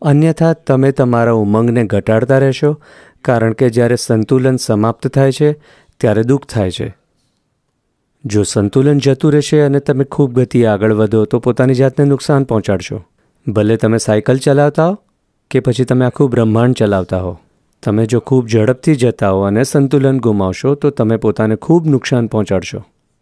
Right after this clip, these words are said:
તો સંતુલન એ ખૂબ મહત્વનું છે. અને સંતુલન જે કાપણી કરીને આવે છે, તે સંતુલન નથી.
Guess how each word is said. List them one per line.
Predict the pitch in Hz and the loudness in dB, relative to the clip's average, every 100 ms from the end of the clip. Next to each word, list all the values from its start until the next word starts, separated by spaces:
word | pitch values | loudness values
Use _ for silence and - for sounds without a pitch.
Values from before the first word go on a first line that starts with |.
| _ _ _ _ _ _ _ _ _ - | _ _ _ _ _ _ _ _ _ -8
તો | 107 | -6
સંતુલન | - 117 110 143 131 113 95 92 _ _ _ _ _ _ - | -2 -2 2 2 2 0 -4 -10 _ _ _ _ _ _ -6
એ | 139 | -6
ખૂબ | - 143 131 | 0 0 0
મહત્વનું | 110 110 - 104 98 | -2 -2 -2 -2 -2
છે. | 95 101 101 _ _ _ _ _ _ _ - | -4 -8 -12 _ _ _ _ _ _ _ -2
અને | 127 135 | 0 0
સંતુલન | - 113 113 156 143 117 101 - - | 0 -2 0 0 0 -2 -4 -10 -12
જે | 135 117 139 | -4 -2 0
કાપણી | 127 110 - 156 | 0 -2 0 0
કરીને | 151 147 147 | 2 0 2
આવે | 139 123 123 | 0 0 0
છે, | 120 123 110 | -2 -4 -4
તે | - _ - | -6 _ -2
સંતુલન | 151 - 135 151 143 139 | 0 0 0 2 2 2
નથી. | 127 107 - 90 | 0 -2 -6 -10